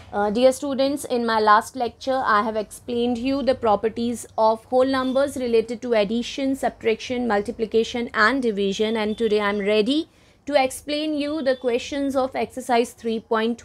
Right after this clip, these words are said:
one. So let's begin with the very first question, and the first question is to complete the following by using the commutative property. And you can see the,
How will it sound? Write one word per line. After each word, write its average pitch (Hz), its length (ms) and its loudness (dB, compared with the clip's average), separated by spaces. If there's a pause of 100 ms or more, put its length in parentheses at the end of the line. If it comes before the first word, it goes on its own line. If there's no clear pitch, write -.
one. 190 500 0 (340)
So - 160 -2
let's 214 380 2
begin 269 580 2
with 214 180 0
the 247 200 2
very 220 380 2
first 247 420 -4
question, 254 600 -2
and 202 240 0
the 220 60 -6
first 254 400 -2
question 254 600 -2
is 208 380 0 (340)
to 302 300 0 (240)
complete 269 480 2
the 302 120 -2
following 247 460 2
by 226 120 4
using 214 420 0
the 285 120 0
commutative 262 720 -2
property. - 560 -6 (260)
And 233 180 4
you 262 140 -2
can 302 220 -2
see 294 260 -2
the, 240 260 -2